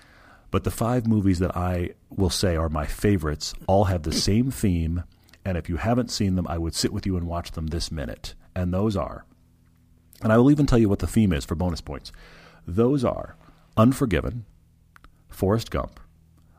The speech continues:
Lawrence of Arabia, Braveheart, and Raiders of the Lost Ark.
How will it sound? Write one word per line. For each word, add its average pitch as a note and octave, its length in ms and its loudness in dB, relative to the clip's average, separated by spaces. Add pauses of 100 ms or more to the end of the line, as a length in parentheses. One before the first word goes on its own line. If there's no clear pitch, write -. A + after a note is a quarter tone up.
(180)
Lawrence G2 300 0
of C3+ 60 -2
Arabia, C2+ 480 -2 (540)
Braveheart, F#2+ 640 -2 (360)
and F2 180 -2
Raiders F2+ 260 2
of D#2+ 80 -4
the D#2 80 -4
Lost D2+ 320 -2
Ark. - 360 -8